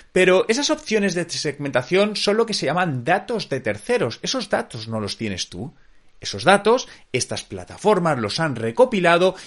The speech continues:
y de una manera anónima los ponen a tu disposición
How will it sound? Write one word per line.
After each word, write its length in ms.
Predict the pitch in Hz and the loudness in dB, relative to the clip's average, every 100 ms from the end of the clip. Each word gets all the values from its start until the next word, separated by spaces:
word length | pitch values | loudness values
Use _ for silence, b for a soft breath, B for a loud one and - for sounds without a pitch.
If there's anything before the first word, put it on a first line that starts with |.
| B | B
y 140 | - 196 | -2 6
de 100 | 196 | 8
una 200 | 233 226 | 8 4
manera 540 | 202 180 147 131 - - | 2 2 2 2 0 -2
anónima 760 | 269 233 185 156 143 143 196 - - | 0 2 0 0 -2 -2 -6 -12 -6
los 180 | 143 - | -4 2
ponen 280 | 196 170 | 2 4
a 160 | 147 143 | 2 2
tu 160 | 302 233 | 0 0
disposición 800 | 175 - 254 190 - 175 202 | -2 0 0 0 0 2 2